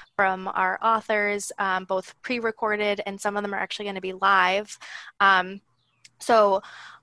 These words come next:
on Tuesday, June twenty-third at three P M Eastern,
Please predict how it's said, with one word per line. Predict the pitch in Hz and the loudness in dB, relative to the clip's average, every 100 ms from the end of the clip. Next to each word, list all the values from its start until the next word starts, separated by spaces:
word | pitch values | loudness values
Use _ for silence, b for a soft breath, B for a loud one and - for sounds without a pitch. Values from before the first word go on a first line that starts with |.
| _ | _
on | 220 208 208 202 208 - | 8 8 8 4 -2 -6
Tuesday, | - 254 226 - 226 220 | -4 -4 -2 2 4 4
June | 208 226 214 208 208 | 0 -2 -2 -4 -8
twenty-third | - 214 208 214 - 196 185 185 185 - | -6 -4 -4 -6 -2 0 2 2 0 -4
at | 196 180 - | -4 -4 -4
three | 208 202 | -6 -6
P | - 208 | -6 0
M | 190 190 - | 0 0 -6
Eastern, | 190 185 - 196 190 190 | -10 -8 -2 0 0 -2